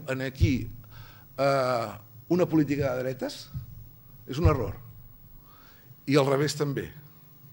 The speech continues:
És a dir, hi ha ideològicament dos maneres de pensar i no s'ha arribat mai a un consens sobre quina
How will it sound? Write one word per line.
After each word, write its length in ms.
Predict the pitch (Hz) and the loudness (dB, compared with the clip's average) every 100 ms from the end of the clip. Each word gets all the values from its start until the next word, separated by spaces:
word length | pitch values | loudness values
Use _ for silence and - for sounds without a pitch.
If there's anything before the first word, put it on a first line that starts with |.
| - 131 | -12 -2
És 120 | 170 | 2
a 80 | 190 | 4
dir, 200 | 170 139 - - - - - - - - - | 4 0 -8 -16 -20 -16 -14 -14 -18 -18 -6
hi 140 | 160 | 4
ha 120 | 220 180 - - - - - - | 4 4 0 -12 -20 -20 -16 -2
ideològicament 840 | 190 175 208 208 196 202 175 143 - - - - | 2 8 8 10 8 4 4 0 -6 -12 -18 -6
dos 280 | 147 196 175 | 6 6 6
maneres 400 | 175 156 151 139 | 2 4 4 2
de 80 | 147 | 0
pensar 360 | 147 151 214 - - - - - - - 175 | 2 2 2 0 -12 -18 -18 -18 -20 -14 0
i 360 | 190 208 - - - | 2 2 0 -12 -2
no 220 | 202 233 226 | 4 4 4
s'ha 240 | - 165 | 4 4
arribat 560 | 147 147 156 - - - - - | 4 4 4 2 -6 -18 -12 -2
mai 400 | 175 185 185 294 - - | 4 4 2 -2 -10 2
a 80 | 170 | 8
un 200 | 202 226 - | 10 8 2
consens 760 | 170 156 202 156 - - - - - - - - | -2 2 2 0 -2 -10 -16 -18 -16 -16 -16 -12
sobre 320 | - 190 185 185 | 6 8 8 6
quina 260 | 202 220 | 4 2